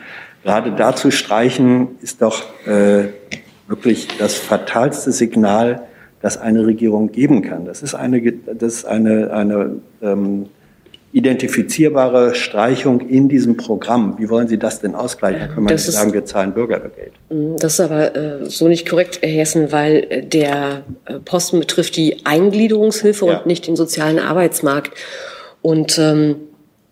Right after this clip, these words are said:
Speaker 2: aus diesem Budget werden ja nicht, wird ja nicht allein der soziale Arbeitsmarkt bezahlt, sondern da werden auch Coachings und andere Maßnahmen herausbezahlt.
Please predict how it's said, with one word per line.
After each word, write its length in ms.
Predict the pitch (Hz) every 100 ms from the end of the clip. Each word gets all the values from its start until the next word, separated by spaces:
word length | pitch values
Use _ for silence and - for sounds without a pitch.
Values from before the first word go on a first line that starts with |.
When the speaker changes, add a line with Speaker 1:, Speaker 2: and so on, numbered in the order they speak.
| _ - - -
Speaker 2:
aus 180 | 165
diesem 300 | 165 180 170
Budget 420 | 160 151 170 196 170
werden 200 | 165 170
ja 120 | 160
nicht, 280 | 160 156 -
wird 140 | 160
ja 60 | 160
nicht 180 | 160
allein 160 | 131 156
der 100 | 160
soziale 280 | 151 156 -
Arbeitsmarkt 340 | 175 175 165
bezahlt, 320 | 165 165 160
sondern 180 | 160 165
da 120 | 156
werden 160 | 147 147
auch 160 | - -
Coachings 640 | 175 170 156 151 151 -
und 120 | 139
andere 300 | - 208 156
Maßnahmen 460 | 143 147 151 143 143
herausbezahlt. 640 | 139 139 - - 143 160